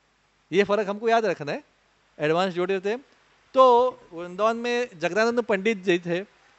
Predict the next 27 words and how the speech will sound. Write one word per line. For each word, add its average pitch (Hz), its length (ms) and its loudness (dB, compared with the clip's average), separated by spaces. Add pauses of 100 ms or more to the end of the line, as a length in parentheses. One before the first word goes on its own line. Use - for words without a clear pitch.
(260)
आपको 165 360 0
story 190 320 0
मालूम 185 360 0
है, 156 100 -2
दो 165 180 -2
point 180 340 -4
है। 123 140 -8 (540)
जगदानंद 220 440 0
पंडित 226 360 -2
जी 254 420 -2 (120)
actually 247 440 2
कौन 233 260 2
है 233 60 0
original 202 520 -2 (600)
भाव 156 220 0
में? 185 240 -8 (720)
सत्यभामा 185 480 -6
जी 175 140 -6
है। 170 160 -8 (680)
कृष्ण 190 260 -2
की 240 60 -2
अनेक 233 300 2
रानियां 214 400 0
हैं, 196 200 -6 (380)
रुक्मिणी 196 420 -4
जी 185 160 -2
हैं, 170 320 -2